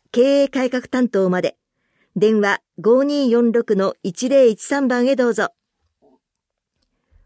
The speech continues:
ストップヘイトスピーチ。特定の民族や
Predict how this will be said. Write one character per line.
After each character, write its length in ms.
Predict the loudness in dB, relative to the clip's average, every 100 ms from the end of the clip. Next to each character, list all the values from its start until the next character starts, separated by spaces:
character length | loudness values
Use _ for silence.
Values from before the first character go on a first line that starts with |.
| _
ス 120 | -10 -4
ト 140 | -4
ッ 20 | -6 -4
プ 180 | -4 -4
ヘ 200 | 0 0
イ 80 | 2
ト 140 | -2
ス 140 | -2
ピ 120 | -2 -2
ー 60 |
チ。 240 | -2 -8 -10 _ _ _ _ _ _ _ _ -4
特 200 | -4 0
定 160 | 0
の 140 | 0 0
民 200 | 0 0
族 240 | -2 -2
や 180 | -2